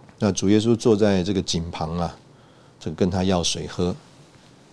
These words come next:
那这个妇人非常的纳闷，说：“你是一个犹太人，怎么向我一个撒玛利亚妇人要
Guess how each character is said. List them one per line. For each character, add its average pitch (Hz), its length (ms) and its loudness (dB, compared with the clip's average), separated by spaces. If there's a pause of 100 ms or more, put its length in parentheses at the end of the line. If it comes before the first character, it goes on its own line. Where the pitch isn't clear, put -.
(460)
那 110 400 0 (360)
这 - 100 -8
个 104 80 0
妇 113 220 0
人 95 140 0
非 104 160 -2
常 95 120 -2
的 95 100 -2
纳 101 200 0
闷， 95 220 -2 (2500)
说 104 380 -2
：“你 104 160 -4
是 131 200 -2
一 120 120 2
个 107 160 2
犹 95 160 0
太 113 180 0
人， 92 300 -2 (340)
怎 98 140 -6
么 92 120 -2
向 113 240 2
我 95 120 2
一 95 140 -2
个 95 120 -2
撒 110 220 -2
玛 90 220 0
利 101 140 2
亚 85 100 -4
妇 101 260 -4
人 92 300 -4
要 98 280 2